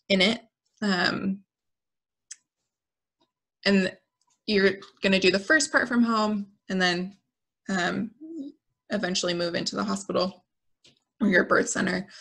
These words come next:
um, or, you know, call in your, your midwife if you are laboring at home, um, to finish this out. Like I said, we'll, we'll dive into this in the next, um, slide and really look at those phases. But pre-labor, dilation,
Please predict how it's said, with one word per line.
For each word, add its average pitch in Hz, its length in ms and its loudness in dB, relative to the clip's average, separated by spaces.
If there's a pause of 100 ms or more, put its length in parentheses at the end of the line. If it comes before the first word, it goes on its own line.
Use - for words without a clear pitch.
(160)
um, 180 580 -2
or, 180 400 6
you 196 60 2
know, 180 120 0
call 185 380 0
in 180 160 0
your, 185 320 -2 (100)
your - 220 -2
midwife 196 400 0
if 202 100 -10
you - 100 -2
are - 160 4
laboring 190 360 0
at - 100 0
home, 202 320 -2 (400)
um, 185 560 -2 (1040)
to 202 100 -6
finish 190 280 -4
this 202 120 -4
out. 175 220 0 (100)
Like 190 160 0
I 185 40 -2
said, 190 200 0
we'll, 180 220 0
we'll 185 160 2
dive 185 240 4
into 190 200 0
this 196 220 0
in - 80 -4
the 190 80 -2
next, - 460 -2
um, - 320 -8
slide - 460 -2 (220)
and 202 120 0
really 180 200 2
look 170 200 2
at 196 100 -4
those - 220 -2
phases. - 520 -2 (120)
But - 260 -6 (340)
pre-labor, 240 640 4 (300)
dilation, 202 880 4